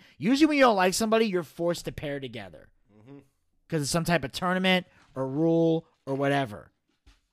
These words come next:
Speaker 1: I mean, it's ridiculous. Like, now you're,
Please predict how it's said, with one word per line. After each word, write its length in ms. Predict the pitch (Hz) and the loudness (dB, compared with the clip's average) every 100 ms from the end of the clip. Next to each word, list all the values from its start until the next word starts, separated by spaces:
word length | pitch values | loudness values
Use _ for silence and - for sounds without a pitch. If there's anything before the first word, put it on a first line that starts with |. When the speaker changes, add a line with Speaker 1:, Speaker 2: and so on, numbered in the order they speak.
| _ _ _ _ _ _ _ _ _ _ - | _ _ _ _ _ _ _ _ _ _ -10
Speaker 1:
I 80 | 143 | -6
mean, 280 | 147 143 | -4 -4
it's 220 | 143 135 160 | -6 -8 -2
ridiculous. 800 | 190 233 143 87 - - - - _ - | 0 0 -4 -8 -12 -12 -12 -16 _ -10
Like, 180 | 135 135 | -8 0
now 320 | 156 160 175 | 4 6 4
you're, 460 | 165 160 156 160 | 2 0 2 2